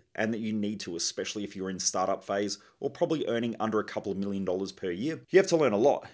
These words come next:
If you're in business, you've got to learn sales, marketing, branding, leadership, management, finances. Like, there's just so much to learn.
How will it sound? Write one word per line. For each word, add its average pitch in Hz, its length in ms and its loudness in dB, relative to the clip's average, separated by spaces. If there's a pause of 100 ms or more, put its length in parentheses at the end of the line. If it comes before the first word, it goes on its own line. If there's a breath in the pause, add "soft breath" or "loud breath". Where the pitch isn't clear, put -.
If 127 160 -4
you're 165 120 2
in - 80 -2
business, 143 380 0
you've 120 100 -4
got 120 100 2
to 110 60 2
learn 101 180 0
sales, 127 400 2
marketing, 117 400 2
branding, 110 380 4
leadership, 117 420 2
management, 110 580 -4
finances. 117 720 2
Like, 110 240 0
there's 120 160 0
just - 280 0
so 131 200 2
much - 280 -2
to 127 280 -2
learn. 98 320 -2